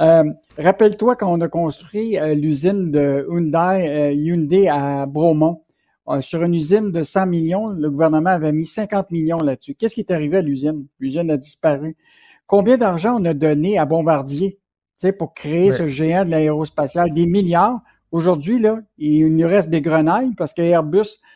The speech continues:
Speaker 1: tu sais, est aujourd'hui propriétaire. Écoute, Richard, je faisais la liste aujourd'hui, là, de toutes les,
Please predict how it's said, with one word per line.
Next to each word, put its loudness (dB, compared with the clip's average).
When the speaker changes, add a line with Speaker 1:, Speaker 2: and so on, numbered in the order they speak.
Speaker 1:
tu 0
sais, 6
est 4
aujourd'hui 2
propriétaire. -2
Écoute, 0
Richard, -2
je -10
faisais 0
la 4
liste 2
aujourd'hui, -4
là, -2
de 0
toutes -2
les, 2